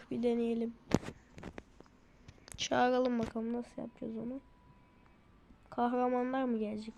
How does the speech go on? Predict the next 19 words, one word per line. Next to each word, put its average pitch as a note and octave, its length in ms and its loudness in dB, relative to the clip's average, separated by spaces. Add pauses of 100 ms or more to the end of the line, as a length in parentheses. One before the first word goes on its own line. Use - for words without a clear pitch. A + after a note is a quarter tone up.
buraya? A3 220 -6 (2250)
Ödülümü A#3 420 2
alayım. A3+ 480 10
Gördüm, A3+ 440 -4
görmedim A#3 560 2
değil. B3+ 200 -2 (1120)
De F#3+ 200 -2
aldırtmıyor B3 680 6
oyun G#3+ 320 2
bize. C4+ 220 10 (800)
<coughs> - 0 -
Ücretsiz. B3 540 4 (680)
Çağırdım. B3 420 4
Kim C4 300 0
geliyor? A3+ 400 4 (160)
Napolyon A#3 580 2
gelsin. G#3+ 380 -4 (2750)
Ne B3+ 220 2
geldi? A#3+ 480 4